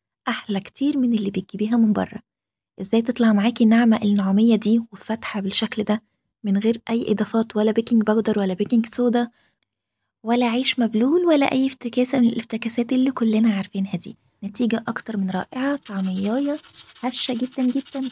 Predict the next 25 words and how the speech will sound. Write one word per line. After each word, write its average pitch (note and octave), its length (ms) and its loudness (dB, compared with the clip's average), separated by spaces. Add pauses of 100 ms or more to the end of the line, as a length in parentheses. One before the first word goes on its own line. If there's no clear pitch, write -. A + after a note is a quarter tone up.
لونها A3+ 340 -4
فاتح A3 420 -4
جدًا، A#3 440 -4
مش A3+ 220 -2
مكتومة C4 580 -2 (440)
ومقرمشة A#3 680 -2
زي A3 280 0
ما G#3+ 100 0
انتوا A3+ 220 -2
شايفين، G#3+ 440 -8 (440)
والطعم A3+ 440 -2
كمان، A#3 420 4
وده G#3 200 2
أهم B3+ 360 2
حاجة، D#4 580 0 (160)
أكتر - 400 -8
من G3 140 0
رائع C#4+ 380 -4 (420)
وحرفيًا A#3 760 2
أحلى A3+ 240 0
من A3 100 4
اللي G#3 180 2
بتجيبيها F#3 400 -2
من G3 160 2
بره. E3 180 -4